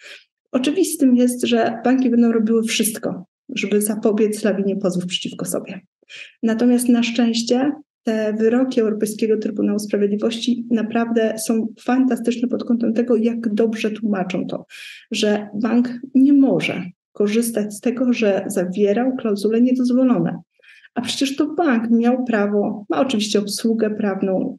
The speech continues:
która się składa z bardzo wielu podmiotów,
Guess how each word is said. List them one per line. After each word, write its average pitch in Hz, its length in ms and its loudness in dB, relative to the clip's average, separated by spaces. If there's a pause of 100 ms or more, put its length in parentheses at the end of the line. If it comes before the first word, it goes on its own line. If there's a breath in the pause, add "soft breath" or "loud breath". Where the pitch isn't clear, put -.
która 208 380 0
się - 180 -2
składa 214 320 0
z 202 180 -6
bardzo 220 440 0
wielu 190 200 2
podmiotów, 185 560 -2